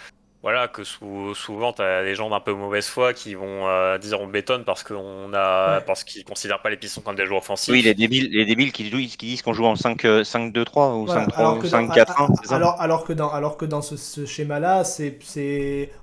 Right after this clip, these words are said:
Speaker 2: je veux bien qu'on
Speaker 3: Jamais
Speaker 2: parle
Speaker 3: joué
Speaker 2: de
Speaker 3: à
Speaker 2: piston,
Speaker 3: cinq.
Speaker 2: mais si on emploie un autre mot, ça doit pas être latéral, ça doit être plutôt ailier, quoi.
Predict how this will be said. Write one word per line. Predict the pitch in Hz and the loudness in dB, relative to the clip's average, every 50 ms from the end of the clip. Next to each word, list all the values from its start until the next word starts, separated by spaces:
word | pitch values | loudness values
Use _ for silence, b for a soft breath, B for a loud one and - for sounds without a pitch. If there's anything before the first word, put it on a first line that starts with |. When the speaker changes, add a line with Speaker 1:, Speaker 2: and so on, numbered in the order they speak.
| B 180 170 | B -12 -10
Speaker 2:
je | 143 127 151 | -8 -6 -4
veux | 151 | -4
bien | 156 156 165 | -2 -2 -2
qu'on | 156 170 | 0 0
Speaker 3:
Jamais | 208 226 | 2 6
Speaker 2:
parle | 240 233 | 6 6
Speaker 3:
joué | 156 160 | 6 6
Speaker 2:
de | 175 185 | 4 4
Speaker 3:
à | |
Speaker 2:
piston, | 196 196 - 226 | 4 6 6 6
Speaker 3:
cinq. | 214 | 8
Speaker 2:
mais | 185 170 160 | 8 6 2
si | - - | 2 2
on | 180 170 165 | 2 4 4
emploie | 165 160 156 - 170 160 | 2 2 2 0 0 2
un | 160 | 2
autre | 160 156 - - 160 | 0 -2 -2 -2 -2
mot, | 160 185 208 208 | 0 2 0 0
ça | 202 170 | 0 0
doit | 151 147 - | -2 -2 0
pas | - 170 160 | 2 2 0
être | 156 160 | 2 2
latéral, | 156 143 - 156 151 185 208 196 | 0 0 2 2 4 4 4 4
ça | 156 | 4
doit | 156 143 | 2 0
être | 139 - | -2 -2
plutôt | - 147 - 160 165 | -8 -6 -4 -2 -2
ailier, | 170 165 160 151 147 151 151 | -2 -2 -2 -4 -4 -6 -8
quoi. | - 156 | -12 -16